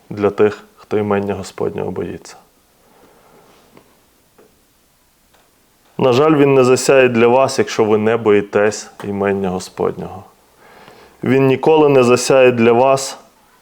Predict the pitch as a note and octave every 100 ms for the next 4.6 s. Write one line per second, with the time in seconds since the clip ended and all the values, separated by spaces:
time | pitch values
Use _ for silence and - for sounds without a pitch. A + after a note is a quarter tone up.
0 | _ _ _ _ _ _ _ _ - A2
1 | - A#2 G#2+ G2+ G2 A#2 A#2+ - - _
2 | _ - - G#2+ G#2+ - G2+ - - G#2
3 | G2 G2 - - G#2+ G2 - G2+ G2 F#2+
4 | - F2+ G2 G2 F#2+ F#2